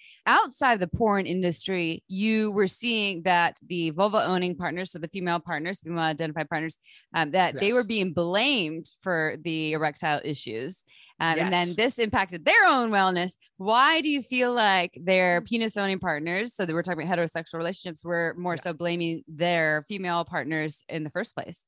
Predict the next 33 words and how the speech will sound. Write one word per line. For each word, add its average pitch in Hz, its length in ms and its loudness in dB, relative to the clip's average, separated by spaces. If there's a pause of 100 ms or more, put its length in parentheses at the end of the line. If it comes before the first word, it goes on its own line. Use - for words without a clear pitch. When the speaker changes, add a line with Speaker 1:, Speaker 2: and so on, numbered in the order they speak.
(140)
Speaker 2:
Yeah, 208 240 6
it 214 80 6
was 220 160 4
a 208 100 4
pretty 302 560 -6
interesting 190 760 -2 (220)
thing. 165 320 -4
I, - 220 -14 (100)
this 202 340 0
study 254 360 2
came 185 280 -6
about, 156 520 0 (240)
honestly, 175 440 -2
because 151 280 -2
I 160 80 4
was 143 160 -4
just 143 280 -8 (140)
listening 143 640 -4
to, 139 300 -8
to 139 180 -12
people, 135 340 -8
because 139 400 -4 (380)
as 165 120 0
a 147 60 -4
sexual 175 320 -2
medicine 170 380 0
doctor, 147 420 -4 (320)
a 160 80 -2
lot 175 360 4
of 175 280 -2 (480)
women 190 560 0
were 160 180 -2
coming 156 600 -6